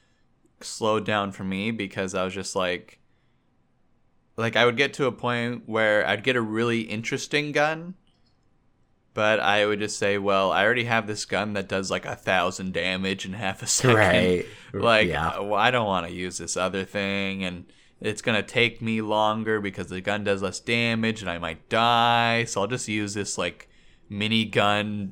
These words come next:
Speaker 1: Mark
Speaker 2: <laughs>
Speaker 1: two with all the <laughs> attachments and
Speaker 2: Yes.
Speaker 1: just mow through everything."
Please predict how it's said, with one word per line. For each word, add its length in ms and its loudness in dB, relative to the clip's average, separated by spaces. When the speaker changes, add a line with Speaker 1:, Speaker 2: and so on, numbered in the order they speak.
Speaker 1:
Mark 540 0
Speaker 2:
<laughs> 100 10
Speaker 1:
two 400 0
with 500 -2
all 240 2
the 160 0
<laughs> 60 2
attachments 880 0
and 240 -6
Speaker 2:
Yes. 720 2
Speaker 1:
just 240 2
mow 340 4
through 280 2
everything." 520 0